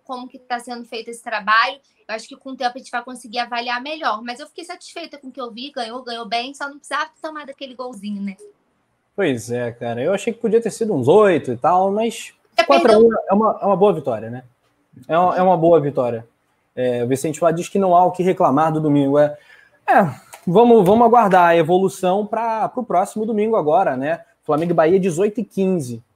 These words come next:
Speaker 2: Terá, claro, transmissão do Coluna do Fla. Tem até a arbitragem já definida. A arbitragem, ó, paulista. <laughs> Arbitragem paulista. O Flávio Rodrigues de Souza, que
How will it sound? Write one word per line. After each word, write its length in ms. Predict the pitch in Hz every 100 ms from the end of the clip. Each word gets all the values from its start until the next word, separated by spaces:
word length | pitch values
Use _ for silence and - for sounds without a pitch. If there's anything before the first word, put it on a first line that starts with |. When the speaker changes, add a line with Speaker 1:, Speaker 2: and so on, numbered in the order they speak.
| -
Speaker 2:
Terá, 240 | 143 151
claro, 280 | 151 143 151
transmissão 460 | - 131 131 - 139
do 60 |
Coluna 300 | 135 135 139
do 100 | 135
Fla. 460 | 117 - 139 160 175 - _
Tem 120 | - 151
até 100 | 180
a 60 |
arbitragem 500 | 190 180 165 175 170
já 120 | 156 160
definida. 600 | 156 - 135 170 185 147
A 40 |
arbitragem, 480 | 151 143 170 196 170
ó, 40 |
paulista. 760 | 135 - 226 247 247 - - 135
<laughs> 320 | 135 - 120 - 117 120 113 - - 101 - - 104
Arbitragem 380 | 120 120 147
paulista. 380 | 147 190 165 135 - _ 170 - -
O 460 | 139 147 151 151 143
Flávio 340 | 147 165 185
Rodrigues 400 | 175 156 175 170
de 100 | 160
Souza, 600 | 151 175 196 185 208 226 - _ _ _
que 800 | - 156 151 147 147 139 131 123